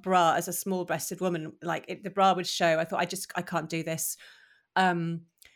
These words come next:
but because I'm slim and I needed radiotherapy, there was no way in the future I was going to grow enough of a tummy to create enough skin to recreate a breast envelope. So if I didn't have a reconstruction,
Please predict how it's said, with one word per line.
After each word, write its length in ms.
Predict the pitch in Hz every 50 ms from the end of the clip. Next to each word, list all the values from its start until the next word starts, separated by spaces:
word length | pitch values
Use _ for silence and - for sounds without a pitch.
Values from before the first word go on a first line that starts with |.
| _ _ _ -
but 220 | 233 214 - -
because 260 | - 202 - 233 226 285
I'm 200 | 262 254 262 262
slim 560 | - - - 247 214 180 170 180 208 233 - _ _ _ _ _ _ _ _ _ _ _ _ _ _ - _ _ _ _ _ _ - 233
and 160 | 220 202 196
I 80 | 190
needed 340 | 196 190 196 196 190 202 190
radiotherapy, 920 | 185 185 180 175 180 170 170 - 170 156 156 151 151 - 156 151 165 175 _ _ _ _ _ _ - _ _ _ -
there 140 | 190 208 185
was 180 | 190 190 190
no 200 | 214 202 208 214
way 180 | 208 214 208 202
in 60 | 196
the 80 | 196 190
future 360 | 196 208 202 185 175 - -
I 100 | - 170
was 160 | 175 170 - -
going 180 | 185 170 170 170
to 120 | - 185
grow 240 | - 185 175 170 170
enough 240 | 165 180 175 - 196
of 100 | 175 185
a 40 |
tummy 420 | 180 - 185 190 170 165 160 160 160
to 140 | - - 175
create 280 | - - 175 165 165 -
enough 200 | 170 170 170 160
skin 400 | - - - - 180 170 165 160
to 140 | - - 160
recreate 400 | 170 165 165 - 175 165 160 -
a 40 | 160
breast 300 | - 160 143 - - 165
envelope. 420 | 151 147 143 139 135 139 - _ - _ _ _ _ - - - -
So 140 | - - 190
if 80 | 175 180
I 80 | 175
didn't 260 | 160 - 214 226 226
have 160 | 196 214 196 208
a 60 | 196
reconstruction, 920 | 190 190 185 190 185 175 165 - - 190 151 - - - 160 151 147 151